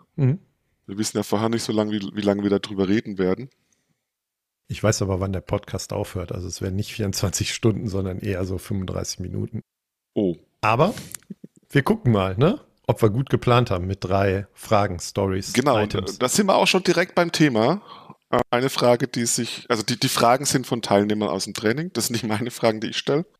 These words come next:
Speaker 1: Mhm.
Speaker 2: sondern wirklich so, ne, also macht es so ein Training dann auch ein bisschen, dass man guckt, okay, was haben die Leute, was bringen die gerade so an Themen mit? Und jetzt in Zeiten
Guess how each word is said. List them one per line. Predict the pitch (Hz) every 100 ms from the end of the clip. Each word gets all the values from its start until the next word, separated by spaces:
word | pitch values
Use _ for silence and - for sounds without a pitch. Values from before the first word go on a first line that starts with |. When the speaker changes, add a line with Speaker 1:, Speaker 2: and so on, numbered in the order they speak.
| _ _
Speaker 1:
Mhm. | - 110 -
Speaker 2:
sondern | - 104 101
wirklich | 104 107
so, | 113 104 - -
ne, | 107 117 98
also | 95 104 - _
macht | - 101 98
es | 101
so | 101
ein | 92
Training | 98 98 98
dann | 98
auch | 98
ein | 98
bisschen, | 98 - 101 95 90
dass | 92 95
man |
guckt, | 87 110 -
okay, | - 98
was | 95 -
haben | 98
die |
Leute, | 98 95 95 95
was | 95
bringen | - 98
die | 95
gerade | - - -
so | 69
an | -
Themen | 131 127
mit? | 117 110 - _ _ _ _ _ _ _ _ _ _ -
Und | 98 98 98 95 - - _ _
jetzt | 95 -
in | 104
Zeiten | - 95 95 101 92